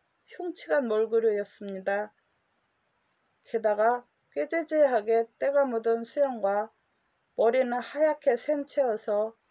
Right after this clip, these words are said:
더욱더 볼품 사나운 꼴이었습니다.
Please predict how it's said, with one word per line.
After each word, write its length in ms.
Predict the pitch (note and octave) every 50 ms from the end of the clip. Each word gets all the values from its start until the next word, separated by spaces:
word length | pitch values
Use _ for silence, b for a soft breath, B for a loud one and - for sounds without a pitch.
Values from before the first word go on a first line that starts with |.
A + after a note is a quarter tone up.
| _ _ _ _ _ _ _ _ -
더욱더 680 | - A#3 A#3 A#3+ B3 - - _ A#3 A3 A3+ A3+ A3+
볼품 400 | - - C4 B3 - - C#4 C4
사나운 520 | B3+ - - C#4+ C#4+ C#4+ C4+ C4 B3 A#3 A#3
꼴이었습니다. 960 | B3+ C4 B3 C4 A#3 G#3 G#3 - - G3+ G3 F#3+ F#3 F#3 G3 G3 G3+ -